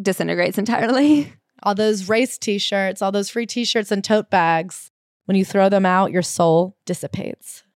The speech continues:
Speaker 1: And then she's like, "I guess we'll all get older.
Speaker 2: Can't argue there.
Speaker 1: And none of us will matter." I don't know. I feel like there's a lot of conclusions about, like, what can be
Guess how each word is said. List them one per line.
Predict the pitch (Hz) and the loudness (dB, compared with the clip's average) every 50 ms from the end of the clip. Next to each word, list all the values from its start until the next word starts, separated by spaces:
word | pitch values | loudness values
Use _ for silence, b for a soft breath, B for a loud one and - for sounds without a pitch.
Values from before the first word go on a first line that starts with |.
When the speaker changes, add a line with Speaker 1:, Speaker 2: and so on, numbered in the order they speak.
| _ _ _ - | _ _ _ -4
Speaker 1:
And | - 208 220 214 | -2 -2 0 0
then | 208 214 233 | -2 -2 -2
she's | 226 - - 226 226 220 208 | -4 -2 -2 -2 -2 -2 0
like, | 226 208 208 208 233 | 0 0 2 0 0
"I | 208 196 | -2 -2
guess | 190 196 196 - - - - - _ _ _ _ _ - | 0 -2 -2 -4 -8 -16 -18 -20 _ _ _ _ _ -8
we'll | 196 190 202 196 | -2 0 2 2
all | 180 180 185 | 4 2 2
get | 190 185 160 | 2 0 0
older. | 113 156 160 156 165 165 160 160 165 185 190 _ _ _ _ _ _ _ | 2 0 0 0 0 -2 0 -2 -2 -4 -6 _ _ _ _ _ _ _
Speaker 2:
Can't | - - 170 175 180 | -12 -8 -4 -2 0
argue | 180 180 190 202 208 208 | 0 0 0 0 0 0
there. | 196 214 220 208 190 190 - - | 2 2 2 2 0 -2 -4 -4
Speaker 1:
And | - 180 190 190 185 185 190 185 180 | -2 0 2 2 0 0 -2 -2 -2
none | 175 170 | 0 0
of | 180 170 | 0 0
us | 175 170 - | -2 0 0
will | 185 175 | -2 0
matter." | 170 165 165 160 69 71 80 87 104 214 202 _ _ _ _ _ _ _ - | 0 -2 -2 -2 -2 -2 0 0 -2 -2 -4 _ _ _ _ _ _ _ -2
I | 220 226 | 0 2
don't | 247 359 466 427 - | 2 2 2 2 2
know. | 190 175 170 170 170 170 170 | 2 2 2 2 4 4 4
I | 131 - - 233 | 2 2 0 0
feel | 233 277 277 | 2 2 2
like | 285 330 | 2 2
there's | 453 453 | 2 2
a | 453 | 2
lot | 381 254 220 220 | 2 2 2 0
of | 220 226 | -2 -2
conclusions | - 240 233 214 - 214 165 165 170 180 185 185 | -2 -2 -2 0 0 0 2 2 2 0 -2 -2
about, | 190 190 180 170 | 0 0 0 0
like, | - 180 185 - | 0 -2 0 0
what | 175 160 - | -2 -2 -2
can | - 196 175 | -2 -4 -4
be | 180 175 170 165 | -4 -4 -6 -6